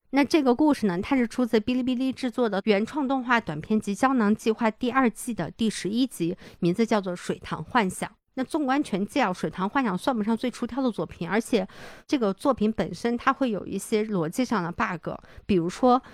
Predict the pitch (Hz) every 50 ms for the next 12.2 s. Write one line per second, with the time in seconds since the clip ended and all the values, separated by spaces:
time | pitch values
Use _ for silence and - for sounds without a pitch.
0 | - - - - - 302 311 320 269 233 247 277 269 254 - - 339 277 208 180
1 | - - - 180 - 202 190 - 226 254 - - 254 247 196 180 202 - 233 226
2 | 226 226 240 185 - - - - 180 - 190 - - - - - - - - -
3 | - - - - 190 185 180 - - 339 294 - - 302 302 302 - - - 196
4 | 185 190 190 196 208 226 262 262 254 - - 202 226 294 285 277 285 269 233 214
5 | 190 185 - - 247 220 - 240 240 233 208 196 208 262 339 339 277 208 185 175
6 | 165 156 165 196 - - 226 - - - - - 185 185 190 190 - - - -
7 | - - - 247 277 277 311 311 277 240 208 208 - 370 392 285 226 196 196 196
8 | 202 - - 233 226 220 226 226 233 226 202 190 196 - 220 214 214 214 - -
9 | - 233 233 233 220 202 202 - - - 247 233 - 240 254 220 185 - 180 -
10 | - 214 196 196 190 185 - 220 208 214 - - 175 - - - - 220 208 202
11 | 214 - - 262 254 214 202 214 - 269 247 220 185 175 165 - - 202 - 208
12 | 190 175 175 180